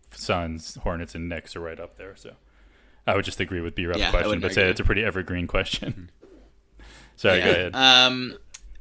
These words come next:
Speaker 2: the Michael Jordan aspect, which was also at the top of the article,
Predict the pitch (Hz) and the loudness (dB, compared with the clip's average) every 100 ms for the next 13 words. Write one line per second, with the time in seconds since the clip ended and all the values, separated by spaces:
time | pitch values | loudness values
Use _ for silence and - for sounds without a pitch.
0 | - 131 110 139 127 127 143 143 120 110 | -14 -8 2 4 4 2 2 2 -2 0
1 | 113 110 107 104 98 95 - 110 95 95 | 0 0 -2 -6 -6 -6 -6 -2 -2 -4
2 | - - - 107 107 - 101 101 98 98 | -8 -10 -8 -6 -6 -4 -2 -2 -2 -4
3 | 98 95 90 - 95 90 87 95 90 90 | -6 -6 -10 -6 -6 -6 -8 -6 -4 -6
4 | - 92 92 95 | -8 -8 -8 -8